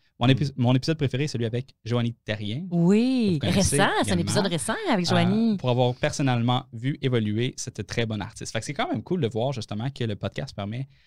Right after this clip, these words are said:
Speaker 1: euh, autant de faire découvrir des gens qui, tu sais, si t'es pas en photo, tu, tu sais, tu vas pas entendre parler de Joanie, mais
Speaker 3: Hmm.
Speaker 1: t'aurais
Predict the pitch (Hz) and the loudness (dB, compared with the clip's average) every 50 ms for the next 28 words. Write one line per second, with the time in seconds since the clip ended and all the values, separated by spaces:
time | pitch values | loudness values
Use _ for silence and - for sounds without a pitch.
0 | _ _ _ _ 95 95 95 90 92 92 92 90 92 - - _ _ _ _ _ | _ _ _ _ -10 -8 -8 -8 -8 -8 -8 -10 -10 -12 -14 _ _ _ _ _
1 | _ _ _ _ - 107 107 107 - 123 120 123 127 127 131 135 135 - - - | _ _ _ _ -10 -8 -8 -4 0 0 2 4 4 4 2 2 0 -4 -10 -20
2 | - - 107 104 101 101 98 98 95 - - _ _ _ - 104 104 104 104 117 | -14 -8 -6 -4 -2 -2 -4 -4 -6 -8 -10 _ _ _ -6 -4 -4 -2 -2 -4
3 | 127 127 - 117 110 107 123 135 143 156 160 139 113 127 147 - _ _ 120 113 | -4 -2 -4 -4 -2 0 0 0 2 0 0 -2 -4 -6 -10 -16 _ _ -4 -2
4 | 110 123 185 262 - - 123 107 - - _ _ _ _ _ - 196 214 208 208 | 0 0 -2 -2 -2 -4 -4 -4 -6 -8 _ _ _ _ _ -2 0 0 0 0
5 | 196 - _ _ _ _ _ _ _ _ _ _ _ _ _ _ _ _ _ - | -4 -10 _ _ _ _ _ _ _ _ _ _ _ _ _ _ _ _ _ -6
6 | - - - 277 - 214 160 - 214 214 180 135 - - 131 110 104 - 95 104 | -4 -2 -2 0 0 0 0 2 2 2 2 0 0 0 0 0 0 -2 -4 -4
7 | 110 123 131 - - _ - - - 127 - _ - 190 185 180 156 - 196 180 | -2 -4 -4 -6 -10 _ -14 -12 -12 -12 -12 _ -6 -4 -2 -2 0 0 0 0
8 | 160 170 147 120 - 104 104 110 110 107 - - - - - - - - _ - | 0 0 -2 0 0 -2 -2 -2 -2 -4 -6 -8 -8 -8 -10 -10 -14 -14 _ -6
9 | 120 123 202 202 196 196 190 143 143 170 | -2 0 2 2 4 6 6 6 6 6